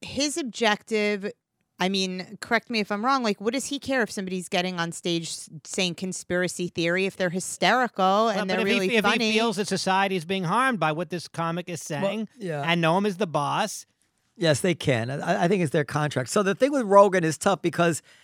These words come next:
Speaker 3: first of all, I don't think Rogan's doing it in bad faith. And, you know, a, a lot of, a lot of misinformation can be
Speaker 2: Well, look, was anybody doing things in bad faith?
Speaker 3: Sometimes people do. But, uh, I, I think Alex
Speaker 2: Hit-,
Speaker 3: Jones
Speaker 2: Hitler
Speaker 3: doesn't.
Speaker 2: really
Speaker 3: I don't
Speaker 2: felt
Speaker 3: think
Speaker 2: it.
Speaker 3: Alex Jones really thought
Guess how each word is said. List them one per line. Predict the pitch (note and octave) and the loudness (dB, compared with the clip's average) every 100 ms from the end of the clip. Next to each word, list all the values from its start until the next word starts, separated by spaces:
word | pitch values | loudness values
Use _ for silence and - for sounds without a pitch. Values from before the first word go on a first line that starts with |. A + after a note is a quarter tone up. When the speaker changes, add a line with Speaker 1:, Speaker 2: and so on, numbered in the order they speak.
| _ _ - | _ _ -2
Speaker 3:
first | A#3+ | 2
of | A#3 | 6
all, | G3+ | 8
I | |
don't | G#3+ | 6
think | A3 | 4
Rogan's | G3 F#3+ F3+ | 6 6 6
doing | D3 E3 | 2 0
it | D#3 | 0
in | C#3 | 0
bad | C#3+ C3+ | 0 0
faith. | - B2 - - - _ | 0 0 0 -2 -10 _
And, | - D#3 D3+ D3+ C#3+ - _ _ _ _ _ _ _ _ | -2 2 4 2 -4 -12 _ _ _ _ _ _ _ _
you | F#3+ | -2
know, | G3+ | 2
a, | F3+ G#3 F3 | 4 4 2
a | |
lot | F3 G3 | 4 4
of, | A#3 A#3 G#3 | 4 2 0
a | G3 | -2
lot | E3+ F#3+ | 2 2
of | A3 | 2
misinformation | F3+ G3 - F#3+ E3+ E3 E3 E3+ - D3 | 0 0 0 -2 -2 -2 0 0 -2 -6
can | - D#3+ D#3+ | -4 -4 -4
be | D#3 D3+ - | -4 -6 -4
Speaker 2:
Well, | F#3+ | -6
look, | G3+ D#3 | -4 -6
was | D#3 | -8
anybody | C#3 D3+ D#3+ E3+ | -6 -6 -6 -6
doing | F#3 F#3 | -6 -6
things | G3+ F#3 | -8 -8
in | |
bad | F3+ F#3 E3+ | -8 -10 -10
faith? | F#3+ G#3 | -10 -10
Speaker 3:
Sometimes | G#3+ C#3 - F2+ | -10 -10 -10 -14
people | F#2 F2+ | -14 -18
do. | F#2+ - | -14 -8
But, | C#3+ G#3 | -8 -8
uh, | C3+ | -10
I, | D3+ - | -8 -6
I | D#3 | -6
think | E3+ | -6
Alex | C#3+ C3+ B2+ A2+ | -4 -4 -4 -6
Speaker 2:
Hit-, | |
Speaker 3:
Jones | D#3 B2+ B2 | -6 -4 -4
Speaker 2:
Hitler | F#3+ | -6
Speaker 3:
doesn't. | D#3 D3+ | -4 -2
Speaker 2:
really | C#3+ D3 D#3+ | -2 -4 -4
Speaker 3:
I | C#3 | -2
don't | E3 | -2
Speaker 2:
felt | |
Speaker 3:
think | F#3 | -2
Speaker 2:
it. | F3+ | 0
Speaker 3:
Alex | D#3 D3+ - | 0 0 -2
Jones | D3 B2 | -4 -4
really | C3 C3+ | -6 -8
thought | - D3 C3+ | -4 -4 -4